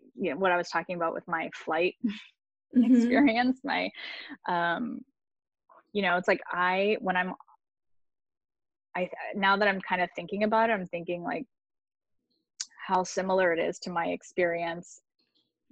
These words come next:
Speaker 1: balancing out what I do, um, in terms of working with patients, because I'm not responsible for fixing anyone, right? I'm not
Speaker 2: Mm-hmm.
Speaker 1: responsible for making sure the flight has no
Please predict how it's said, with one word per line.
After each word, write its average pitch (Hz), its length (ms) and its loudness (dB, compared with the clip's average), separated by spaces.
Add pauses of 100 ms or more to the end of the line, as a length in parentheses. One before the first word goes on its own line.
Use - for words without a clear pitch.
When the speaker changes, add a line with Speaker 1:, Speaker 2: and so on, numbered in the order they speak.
Speaker 1:
balancing 170 680 0
out 170 360 -2 (440)
what 180 180 2
I 175 120 2
do, 165 640 -2 (320)
um, 165 500 -6
in 175 160 -10
terms 170 420 -8
of 165 340 -4 (800)
working 175 380 -2
with 160 240 -2 (120)
patients, 196 520 2
because 175 300 -2
I'm 175 200 -2
not 185 320 2
responsible 175 600 -2
for 175 140 0 (200)
fixing 160 460 -4
anyone, 156 380 -2
right? 170 220 2
I'm 208 120 4
not 226 200 6
Speaker 2:
Mm-hmm. 240 280 0
Speaker 1:
responsible 214 640 4
for 202 100 0
making 185 280 2
sure 180 240 4
the 175 80 -2
flight 165 360 0
has 170 200 0
no 170 100 -2